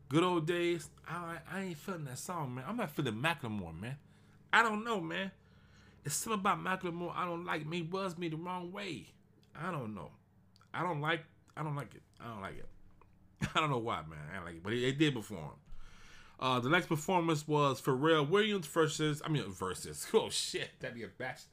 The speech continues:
match and a half. Uh, Pharrell, like, Camellia, uh, Camellia, uh, Cabello singing Sangria Wine. That song is dope, man. That song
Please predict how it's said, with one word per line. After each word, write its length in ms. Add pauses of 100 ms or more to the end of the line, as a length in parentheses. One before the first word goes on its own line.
match 180
and 100
a 20
half. 300 (840)
Uh, 520
Pharrell, 640 (800)
like, 160
Camellia, 520 (280)
uh, 200
Camellia, 540 (2500)
uh, 420
Cabello 600 (500)
singing 320
Sangria 500
Wine. 400 (200)
That 120
song 240
is 80
dope, 340
man. 160 (920)
That 160
song 360